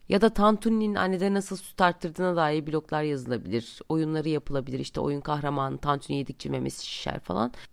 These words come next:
Bunlar hep ilk aklıma gelen şeyler yani. Üzerinde durulursa belki bir şeyler olabilir. Ya lohusalar bir şekilde gelir yani Mersin'e ama hamileleri hiçbir surette cezbedebileceklerini sanmıyorum.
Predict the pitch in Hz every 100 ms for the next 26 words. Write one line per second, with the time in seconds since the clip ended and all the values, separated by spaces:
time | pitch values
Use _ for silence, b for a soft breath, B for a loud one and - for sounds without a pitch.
0 | - _ _ 294 302 311 247 - _ -
1 | - - 185 - 190 190 180 180 180 170
2 | 143 131 131 135 147 151 151 151 156 156
3 | 139 127 160 151 147 - 73 - - 151
4 | 151 151 69 69 69 - - - b b
5 | - - 180 254 220 214 240 214 - 190
6 | 180 214 180 180 175 - - - 147 139
7 | 135 131 131 120 - - 220 277 254 277
8 | - _ _ - b b b b b -
9 | 269 277 240 180 190 214 240 196 - 175
10 | 170 - 214 196 170 185 170 165 156 160
11 | 160 170 185 196 175 165 170 143 156